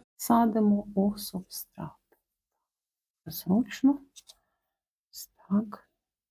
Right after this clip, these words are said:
І посадили. Є такі, які садять відразу в горщик або відразу на гніт.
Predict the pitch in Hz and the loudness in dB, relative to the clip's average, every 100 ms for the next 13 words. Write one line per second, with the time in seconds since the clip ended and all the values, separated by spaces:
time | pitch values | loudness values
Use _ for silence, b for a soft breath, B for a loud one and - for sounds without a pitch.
0 | _ _ _ _ _ _ _ _ _ _ | _ _ _ _ _ _ _ _ _ _
1 | _ _ _ _ _ - 214 226 - _ | _ _ _ _ _ 0 0 0 -6 _
2 | _ _ _ _ _ _ _ _ _ _ | _ _ _ _ _ _ _ _ _ _
3 | _ _ _ _ _ _ _ _ _ _ | _ _ _ _ _ _ _ _ _ _
4 | _ _ _ _ _ _ _ _ - 190 | _ _ _ _ _ _ _ _ 0 0
5 | - 196 180 160 143 143 147 - _ _ | 2 2 2 2 -2 -2 -6 -8 _ _
6 | _ _ _ _ _ _ _ _ _ _ | _ _ _ _ _ _ _ _ _ _
7 | _ _ _ _ _ _ _ _ _ _ | _ _ _ _ _ _ _ _ _ _
8 | _ _ _ _ _ _ _ _ _ _ | _ _ _ _ _ _ _ _ _ _
9 | _ _ - 185 208 214 214 214 262 233 | _ _ 2 6 6 4 -2 4 4 4
10 | 202 196 - - 214 214 208 - 208 226 | 2 -2 -10 -2 0 2 0 -2 0 0
11 | 240 202 202 208 180 175 185 190 190 190 | 2 2 2 2 2 4 6 4 4 0
12 | 175 151 175 170 - - 147 - _ _ | -2 0 2 2 -2 -6 -6 -8 _ _
13 | _ _ _ _ _ _ _ _ - 160 | _ _ _ _ _ _ _ _ -2 2
14 | 180 180 202 214 214 202 190 185 190 175 | 4 4 4 4 4 4 6 6 6 6
15 | 151 - | 4 0